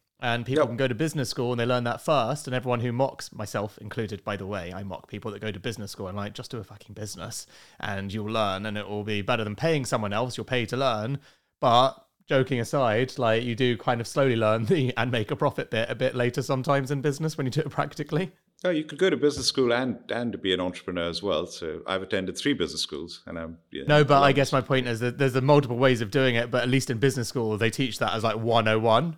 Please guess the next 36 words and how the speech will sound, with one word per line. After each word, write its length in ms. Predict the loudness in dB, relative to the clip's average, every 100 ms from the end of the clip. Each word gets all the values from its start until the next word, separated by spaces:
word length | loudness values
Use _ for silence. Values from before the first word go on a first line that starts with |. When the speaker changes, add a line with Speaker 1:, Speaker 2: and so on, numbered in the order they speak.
| _ -6
Speaker 1:
And 100 | -4
I'm 80 |
saying 200 | 0 0
when 100 | 0
you 40 | 0
do 120 | 2
the 60 | 2
entrepreneurship 600 | 0 0 2 2 0 0
path, 220 | 0 0
sometimes 400 | -2 0 0 2
you 80 | 0
actually 320 | 0 -4 -2
miss 180 | -2 -2
that 200 | -4 -4
very 240 | -4 -4
core 240 | -6 -6 -6
lesson. 460 | -6 -6 -6 -6 _ _ _ -8
Speaker 2:
Yeah, 200 | -6 -6 -6
and, 220 | -2 -2 -4
uh, 240 | -10 -10 -12 -16 -20 -18 -16 -14 -4
again, 320 | 2 2 0 -10 _ -8
when 380 | 0 2 2
you 480 | 2 2 2 -2 -6 _ _
start, 640 | -8 0 2 2 -2 -6 -12
so 200 | -6 -6
with 180 | -6
Cobra, 480 | 0 0 2 -2 -2 -8 _ _ _ -8
if 200 | -8 -4
you 220 | -6 -6
know 280 | 0 4 4
you've 180 | 2 0
got 120 | 0
a 40 |
product 400 | 0 0 0 -2
that's 200 | -6 -6
different 580 | -4 -4 -4 -8 -8